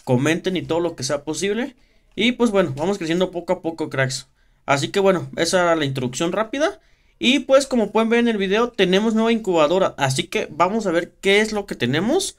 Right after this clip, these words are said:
Obviamente yo siempre hago videos de las incubadoras de armas, así que pues esta vez aquí la tenemos. Ok, tenemos aquí que se llama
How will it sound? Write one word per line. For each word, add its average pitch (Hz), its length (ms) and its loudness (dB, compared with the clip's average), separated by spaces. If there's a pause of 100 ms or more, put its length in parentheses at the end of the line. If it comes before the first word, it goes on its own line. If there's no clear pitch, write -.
(440)
Obviamente 202 560 4
yo 190 160 0
siempre 214 340 -2
hago 214 140 0
videos 180 320 2
de 196 80 0
las 190 220 0
incubadoras 139 560 2
de 131 100 2
armas, 175 480 0
así 135 380 -4
que 196 100 2
pues 180 240 -2
esta 151 220 -2
vez 151 160 0
aquí 139 160 -10
la 135 120 0
tenemos. 113 460 -2 (480)
Ok, 160 280 2 (120)
tenemos 208 320 2
aquí 302 640 0
que 185 80 0
se 170 100 0
llama 160 600 2